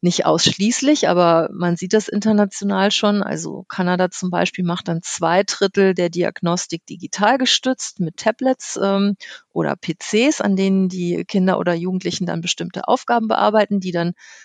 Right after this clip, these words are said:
automatisch ausgewertet werden, sozusagen durch die Software.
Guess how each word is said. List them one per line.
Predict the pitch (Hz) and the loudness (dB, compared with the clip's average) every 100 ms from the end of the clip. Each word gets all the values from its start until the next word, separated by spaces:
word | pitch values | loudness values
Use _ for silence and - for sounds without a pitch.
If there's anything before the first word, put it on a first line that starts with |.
| _ - | _ 0
automatisch | 170 185 180 170 196 180 - | 0 2 2 2 2 0 2
ausgewertet | 180 - 233 233 - 240 - | 0 0 -2 -2 -2 -4 -4
werden, | 208 220 226 226 | -2 0 0 -2
sozusagen | - - 202 208 208 214 - - - - | -6 -8 -6 -2 0 0 -2 -16 -20 -8
durch | 196 190 | -6 -4
die | 196 | -4
Software. | - 196 - 202 202 | 0 0 0 0 0